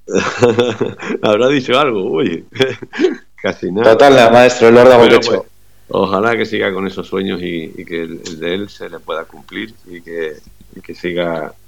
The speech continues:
Speaker 1: que siga amando, respetando esta profesión, que seguramente podrá conseguirlo. Muchísimas gracias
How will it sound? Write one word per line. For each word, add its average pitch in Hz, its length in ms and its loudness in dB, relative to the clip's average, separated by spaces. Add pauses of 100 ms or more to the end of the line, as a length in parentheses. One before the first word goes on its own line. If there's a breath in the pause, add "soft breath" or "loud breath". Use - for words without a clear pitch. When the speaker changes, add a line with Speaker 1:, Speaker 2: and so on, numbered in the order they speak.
(120)
Speaker 1:
que 85 120 -10
siga 82 640 0
amando, 87 480 -2
respetando 85 600 -4
esta - 160 -10
profesión, 110 600 -4 (100)
que 82 100 -14
seguramente 76 680 -8 (560 soft breath)
podrá 82 260 0
conseguirlo. 71 600 -6 (320)
Muchísimas 92 600 -2
gracias 92 160 2